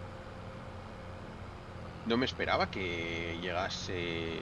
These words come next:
a cumplir un porcentaje tan alto. La verdad es que no.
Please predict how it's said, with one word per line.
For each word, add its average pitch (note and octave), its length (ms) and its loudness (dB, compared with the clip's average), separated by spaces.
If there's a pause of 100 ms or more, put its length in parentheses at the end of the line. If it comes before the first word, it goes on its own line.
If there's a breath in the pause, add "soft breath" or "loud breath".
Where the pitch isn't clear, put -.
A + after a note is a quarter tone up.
(120)
a - 60 -2
cumplir F#2 440 -2
un F#2 100 -2
porcentaje F2 520 -4
tan D2+ 180 -2
alto. C#3+ 260 -2 (1300)
La E2+ 100 2
verdad D#2 200 0
es - 120 -2
que B2+ 80 2
no. G2+ 80 0